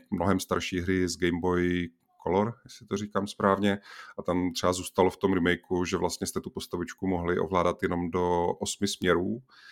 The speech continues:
což způsobovalo, že v některých situacích, jak,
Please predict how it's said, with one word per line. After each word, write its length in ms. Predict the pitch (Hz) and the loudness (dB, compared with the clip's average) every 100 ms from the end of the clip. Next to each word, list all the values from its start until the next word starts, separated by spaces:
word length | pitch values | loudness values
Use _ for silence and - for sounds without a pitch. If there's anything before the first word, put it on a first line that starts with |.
| - _ - | -20 _ -6
což 160 | 101 | -6
způsobovalo, 680 | - - - 90 92 92 95 | -4 -4 -2 2 4 6 6
že 80 | 98 | 4
v 40 | |
některých 300 | 95 - 98 | 0 0 -2
situacích, 500 | - - 92 - 95 | -2 0 -2 0 0
jak, 160 | 95 | 2